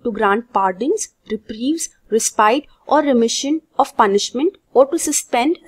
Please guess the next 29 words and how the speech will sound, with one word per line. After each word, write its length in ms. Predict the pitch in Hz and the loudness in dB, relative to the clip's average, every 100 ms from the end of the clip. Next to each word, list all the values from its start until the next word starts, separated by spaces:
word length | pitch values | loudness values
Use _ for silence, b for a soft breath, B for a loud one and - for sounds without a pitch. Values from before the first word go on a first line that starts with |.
| 202 | 0
remit, 400 | 208 226 320 - | 0 0 -2 -4
or 100 | 285 | -8
commute 520 | - 277 240 247 339 | -4 0 2 2 0
the 120 | - 320 | -2 -2
sentence 520 | 254 202 - 233 262 | 0 -2 -2 -6 -4
of 180 | 277 _ - | -6 _ 0
any 260 | 233 269 349 | 2 4 2
person 480 | 277 196 - 208 247 | 2 0 0 -6 -4
convicted 560 | 240 226 220 - 262 | -4 -2 -4 -6 -2
of 100 | 277 277 | -2 0
any 280 | - 220 240 | -2 0 2
offense. 500 | 214 - 101 - - _ _ b b b b 214 | 0 -4 -14 -10 -12 _ _ b b b b -4
The 120 | 226 | -2
President 580 | - 233 - 294 339 330 | 4 4 4 2 0 2
can 160 | 320 | -2
exercise 580 | 240 - - 247 269 226 | -2 -6 -2 0 0 -2
these 240 | 226 269 | -4 -4
powers 580 | - 185 165 175 240 302 - B B | 0 0 0 0 -2 -4 -10 B B
in 180 | 277 - | -4 2
all 260 | 226 302 | 2 2
cases 580 | 330 294 226 - 339 - | 0 -4 -4 -4 -4 -2
where 120 | 269 | -4
the 140 | 233 254 | -2 -4
punishment 600 | 233 214 233 - 311 311 | 0 0 -2 -2 -2 0
or 100 | 302 | -2
sentence 540 | - 220 208 269 294 | -2 -4 -4 -4 -4
is 180 | 254 - | -6 -4
by 180 | 247 262 | -2 -2
court-martial. 840 | - 247 240 226 175 - - | 0 4 4 2 -6 -6 -12